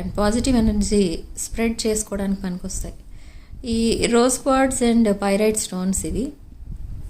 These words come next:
ఆ, రోజ్ కలర్ and బ్లాక్ కలర్. ఓకే, so రోజ్ క్వార్ట్జ్ మీకు మార్స్ ప్లానెట్ని స్ట్రాంగ్ చేస్తుంది మీ హారోస్కోప్లో, and pyrite సాటర్న్ ప్లానెట్ని స్ట్రాంగ్గా చేస్తుంది.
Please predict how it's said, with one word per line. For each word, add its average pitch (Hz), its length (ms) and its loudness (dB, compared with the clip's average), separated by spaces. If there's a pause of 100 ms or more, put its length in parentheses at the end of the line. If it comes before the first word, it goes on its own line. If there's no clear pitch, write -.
(380)
ఆ, 175 280 -8 (120)
రోజ్ 202 240 -2
కలర్ 202 300 2
and 185 280 0 (880)
బ్లాక్ 175 360 -4
కలర్. 165 180 -10 (880)
ఓకే, 220 280 -6 (380)
so 196 240 0
రోజ్ 202 280 4
క్వార్ట్జ్ 233 380 4
మీకు 240 520 4 (240)
మార్స్ 196 580 2
ప్లానెట్ని 208 880 2 (160)
స్ట్రాంగ్ 208 480 0
చేస్తుంది 185 500 0 (100)
మీ 190 80 -6
హారోస్కోప్లో, 180 800 -4 (680)
and 190 140 2
pyrite 196 680 4 (420)
సాటర్న్ 220 480 2
ప్లానెట్ని 196 640 0
స్ట్రాంగ్గా 190 460 2
చేస్తుంది. 180 560 -2